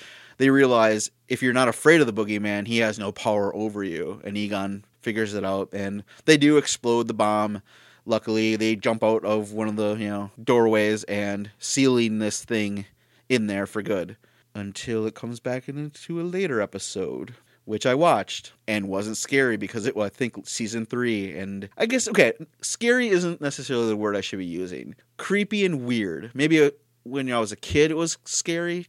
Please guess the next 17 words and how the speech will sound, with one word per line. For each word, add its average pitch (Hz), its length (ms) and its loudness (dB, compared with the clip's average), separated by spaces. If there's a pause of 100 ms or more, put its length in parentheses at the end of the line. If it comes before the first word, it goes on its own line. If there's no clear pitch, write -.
(160)
It's - 320 -6 (160)
definitely 113 400 -2
not 95 260 -8
scary 90 480 -6
anymore. 85 480 -10
Just 151 240 -2 (120)
more 202 340 0 (100)
interesting. 123 680 -2 (140)
Uh, 90 260 -4
next - 260 -6
episode 135 640 0
was 101 800 -4
season 120 400 0
one 104 100 2
again, 147 400 2
episode 107 360 -4
seven, 160 460 2